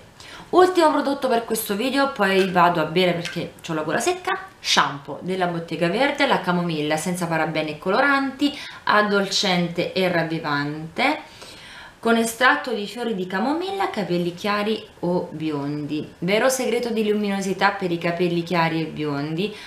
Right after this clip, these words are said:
A ogni lavaggio lascia la chioma meravigliosamente setota-, setosa e docile al pettine,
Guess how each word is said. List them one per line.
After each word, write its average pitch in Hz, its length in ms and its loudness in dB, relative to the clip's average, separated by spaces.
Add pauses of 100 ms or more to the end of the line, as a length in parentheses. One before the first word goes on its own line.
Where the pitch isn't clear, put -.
(240)
A 170 160 4
ogni 180 320 2
lavaggio 226 680 4
lascia 185 420 2
la 170 140 2
chioma 190 360 0
meravigliosamente 180 880 -2
setota-, 175 680 -2
setosa 165 880 0 (460)
e 185 440 4
docile 170 600 2
al 160 180 0
pettine, 151 920 -4